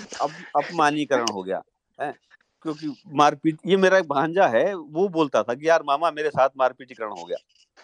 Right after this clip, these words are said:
<laughs> हैं? तो बच्चा बड़े गजब का लगा, <laughs> ये मजेदार शब्द है। तो वो ऐसा नहीं है कि मैं उस, किस उद्देश्य से लिख रहा हूँ। कभी-कभी भाषा के साथ आनंद लेना आना चाहिए।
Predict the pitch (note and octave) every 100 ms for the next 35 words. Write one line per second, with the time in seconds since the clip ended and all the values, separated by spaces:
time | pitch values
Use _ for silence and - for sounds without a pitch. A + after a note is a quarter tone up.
0 | - - - - - - _ _ _ _
1 | G3+ G3 - - F#3+ F2+ - F#2+ G#2 A2
2 | A2+ F#3+ A#3+ E4+ A#3 G#3+ G#3+ F3 C#3 A#2+
3 | A2+ - F#3+ G3 F3+ F#3 - _ _ _
4 | _ _ _ _ - G#3 B3+ B3 _ _
5 | _ _ - C3+ D3+ G#3 G3 B3 C4+ A3
6 | A3+ G3+ - - E3+ - G3 D3 D#3+ F3+
7 | D#3+ C3+ G2+ F2 E2+ _ _ _ _ _
8 | _ - D#3 G3+ F#3+ F3+ G3+ B2+ C3 D#3+
9 | D#3 C3 C3+ - - _ - B2+ D3 C3
10 | A2 G2 F#2+ F2+ E2 D2+